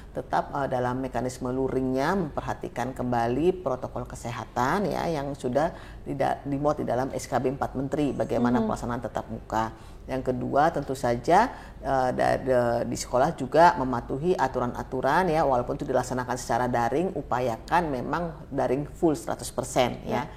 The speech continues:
Speaker 1: Jadi dalam daftar ulang, karena mereka juga harus menyerahkan dokumen-dokumen yang asli ya, maka mekanisme prokesnya itu juga harus benar-benar, eh, dijaga ya. Nah,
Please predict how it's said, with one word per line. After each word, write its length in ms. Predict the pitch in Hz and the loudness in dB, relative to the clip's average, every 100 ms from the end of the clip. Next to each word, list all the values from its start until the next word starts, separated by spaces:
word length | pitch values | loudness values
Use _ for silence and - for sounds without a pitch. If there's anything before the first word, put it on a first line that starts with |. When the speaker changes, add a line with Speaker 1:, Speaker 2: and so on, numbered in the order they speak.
| - - | -16 -16
Speaker 1:
Jadi 220 | - 131 143 | -8 -2 2
dalam 400 | 135 127 131 127 | 4 2 0 0
daftar 380 | 123 - 131 - | 0 2 0 2
ulang, 400 | 131 135 160 - | 4 6 4 0
karena 160 | 135 | -4
mereka 320 | 131 139 135 131 | -2 -2 -2 -2
juga 320 | 127 131 117 | 0 0 0
harus 260 | 127 123 127 | -2 -4 -4
menyerahkan 460 | 135 131 120 123 123 | -4 -2 -2 -2 -4
dokumen-dokumen 880 | 123 - 123 120 - 123 127 120 120 | -4 -4 -4 -4 -2 -2 0 -2 -2
yang 180 | 120 117 | -2 -4
asli 560 | 120 123 151 170 214 151 | -4 -2 4 6 8 6
ya, 240 | 160 240 - - - | 6 4 -4 -16 -12
maka 240 | 123 - 151 | -10 -6 -4
mekanisme 560 | 139 131 127 - 127 | -4 -4 -6 -6 -8
prokesnya 720 | 123 113 - - - 123 131 | -4 -4 -2 -4 -4 -2 -4
itu 180 | 123 160 160 | -4 -4 -4
juga 400 | 131 139 160 165 - - | -4 0 0 -2 -12 -12
harus 320 | - 127 147 - | -6 -2 -2 -4
benar-benar, 640 | 120 120 - 123 147 151 | -4 -4 -2 0 2 2
eh, 460 | 135 131 131 120 120 131 | 0 -2 -2 -4 -6 -6
dijaga 540 | 131 120 110 135 - | -4 -2 2 2 2
ya. 200 | 117 117 135 | 0 -2 -4
Nah, 280 | 123 117 | -6 -8